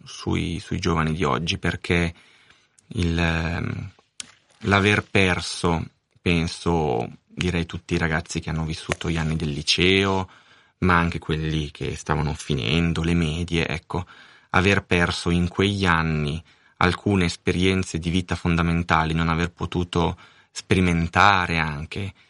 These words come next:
eh, tante occasioni di, di relazioni, di,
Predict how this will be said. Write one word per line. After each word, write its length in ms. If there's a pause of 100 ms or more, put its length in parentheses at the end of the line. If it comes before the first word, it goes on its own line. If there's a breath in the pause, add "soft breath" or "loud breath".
(220 soft breath)
eh, 500
tante 280
occasioni 500
di, 480
di 120
relazioni, 1300
di, 840